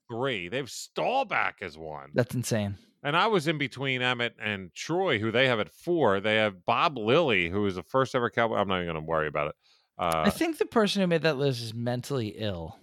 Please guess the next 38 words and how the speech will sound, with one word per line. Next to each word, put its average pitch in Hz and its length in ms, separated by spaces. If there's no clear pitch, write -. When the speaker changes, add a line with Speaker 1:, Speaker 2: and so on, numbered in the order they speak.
Speaker 1:
That's 107 220
right. 135 220
Let's 110 140
see 151 120
who's 139 160
mentally 135 380
ill. 101 160
His 135 260
name 92 280
is 90 180
Dalton 190 560
Miller 139 520
of, 113 340
uh, 104 480
Pro 190 220
Football 165 440
Network 147 380
dot 127 220
com. 139 380
Go 175 220
fuck - 360
yourself, 165 400
Dalton 156 260
Miller. 175 300
All 95 80
right? 147 180
How 110 80
about 123 140
that? 143 80
Speaker 2:
Terrible 135 160
Speaker 1:
You're 151 80
mentally 143 200
Speaker 2:
list, - 20
Speaker 1:
ill. 127 80
Speaker 2:
sir. 143 80
Speaker 1:
Right? 107 220
All 107 80
right. 98 140